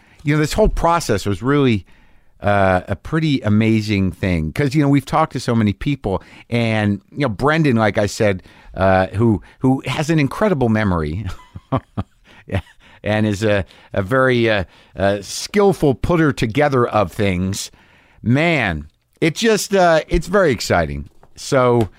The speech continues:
so I'm looking forward to you guys getting it. Now, you can go to, um, mark maron book dot com or use the book link at W T F pod dot com, or just go to wherever you order books online. Very exciting.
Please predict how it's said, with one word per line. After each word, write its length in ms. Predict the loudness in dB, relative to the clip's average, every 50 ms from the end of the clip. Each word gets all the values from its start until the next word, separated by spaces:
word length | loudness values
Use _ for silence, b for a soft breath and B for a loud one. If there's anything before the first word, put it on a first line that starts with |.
| b b b b
so 160 | -4 0 2
I'm 120 | 2 2
looking 280 | 2 0 0 2 0 0
forward 340 | 2 2 2 2 2 0 0
to 100 | 0 0
you 100 | 0 0
guys 400 | 2 2 2 2 2 0 -2 -8 b b b b b b b -6 -2
getting 300 | -2 0 0 0 0 0
it. 120 | 0 0
Now, 120 | 0 0
you 160 | 0 0 0 0
can 180 | 0 2 2
go 460 | 2 4 4 4 4 4 2 0 -2 b b b b b b b b
to, 300 | -2 2 2 4 4 4
um, 480 | 4 4 4 2 2 2 0 0 -2 -6 B B B B
mark 400 | 2 2 4 4 2 0 0 0
maron 300 | 2 2 4 4 4 4
book 200 | 2 0 0 0
dot 240 | 0 0 0 0
com 260 | 0 0 0 0 2 0
or 60 | 0
use 300 | 2 2 2 2 2 2
the 140 | 0 -2 0
book 340 | 2 2 0 0 0 0
link 360 | -2 0 2 2 0 0 -2 B B B B B
at 180 | -2 -2 0 0
W 280 | 0 2 2 2 2
T 160 | 2 2 2
F 160 | 0 0 0 0
pod 260 | 0 2 2 2 2
dot 240 | 0 0 0 -2 -2
com, 360 | 0 0 2 2 2 0 -2 B B B B B
or 180 | 0 2 2 2
just 400 | 2 0 0 0 0 -2 -4 0
go 380 | 2 4 4 4 4 4 2
to 180 | 2 0 0 2
wherever 500 | 2 2 2 2 2 2 2 2 4 2
you 200 | 4 4 4 4
order 260 | 4 4 2 2 2
books 300 | 2 0 -2 -2 0 0
online. 480 | 2 2 2 2 2 2 2 0 -2 -6 _ _ _ _ _ _ _ _ _ _ _ _ _ _ _ _ _ _ _ _ _ _ -2
Very 260 | 0 2 4 4 4
exciting. 560 | 2 2 0 0 2 2 4 4 2 0 -2